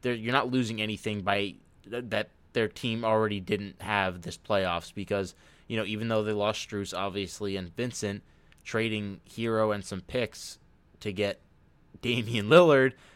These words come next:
I don't think there's going to be a big glaring hole that Miami needs to fill if they get Dame.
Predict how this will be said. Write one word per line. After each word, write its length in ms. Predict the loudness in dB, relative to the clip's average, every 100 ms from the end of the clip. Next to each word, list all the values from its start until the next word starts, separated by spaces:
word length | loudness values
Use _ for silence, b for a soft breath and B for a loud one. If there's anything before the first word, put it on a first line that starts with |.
| b b
I 80 | 6
don't 180 | 6
think 220 | 2 -4 2
there's 220 | 0 2
going 240 | 0 0
to 80 | -2
be 240 | -2 -2
a 40 | -2
big 280 | -2 -4 0
glaring 380 | 2 2 0
hole 260 | 0 2 4
that 160 | 2 0
Miami 400 | -2 -2 -2 -2
needs 260 | -4 -6
to 80 | -12
fill 300 | -4 -2 0
if 100 | -2
they 140 | -6
get 280 | -2 -2 -2
Dame. 360 | -6 -6 -8